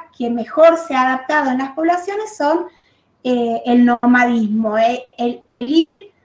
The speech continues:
de manera errante, porque también las características del clima siguen estas, esta situación media azarosa. Entonces las,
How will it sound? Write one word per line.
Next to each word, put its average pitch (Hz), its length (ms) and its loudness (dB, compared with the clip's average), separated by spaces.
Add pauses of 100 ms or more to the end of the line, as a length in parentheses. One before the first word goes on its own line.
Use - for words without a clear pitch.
de 262 180 4
manera 302 480 4
errante, 320 520 0
porque 240 300 -4
también 349 720 4
las 240 180 -4
características 247 920 -6
del 277 240 -2 (180)
clima 339 360 2 (140)
siguen 277 400 0
estas, 277 460 -4 (300)
esta 262 300 -2
situación 277 760 2
media 262 280 0
azarosa. 233 580 -2
Entonces 277 400 -4
las, 254 160 -4